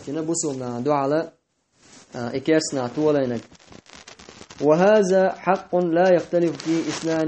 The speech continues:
من المسلمين". بقدر شندون على ابن حزم. شي بسول تلقى شي قاس قوسم خلال موج. شي قا بقدر شندون على. كرسنا تأويت كنا بسولنا دو على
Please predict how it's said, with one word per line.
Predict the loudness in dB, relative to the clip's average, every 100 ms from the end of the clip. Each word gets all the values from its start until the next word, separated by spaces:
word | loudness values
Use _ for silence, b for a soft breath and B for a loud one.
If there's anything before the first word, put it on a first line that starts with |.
| -2
من | -4
المسلمين". | -4 -6 -6 -6 -4 -6 -6 -10 -10 0 0
بقدر | 2 -2 -2
شندون | -2 -8 -4 -2 -2
على | -2 -4 -6 -6
ابن | -8 -6
حزم. | -6 -6 -8 -12 _ _ -20 -20 -20 _ -10
شي | -2
بسول | 0 0 0 -2 -2 -6
تلقى | -4 -4
شي | -2 -4
قاس | -2 -2 -2 -4 _ -2
قوسم | 2 2 0 -6
خلال | -4 -2 -2 -4
موج. | -6 -8
شي | -18 -12 -8 -6
قا | -6 0
بقدر | -2 -2 -6
شندون | -6 -8 -8 -6 -4 -4 -6
على. | -10 -16 -20 _ _ _ -18 -18 -8 -2
كرسنا | -2 -2 -8 -6 -6
تأويت | -8 -6 -6 -6 -8
كنا | -8
بسولنا | -8 -8 -8 -8 -6
دو | -4
على | -4 -4 -4 -6 -6 -6 -6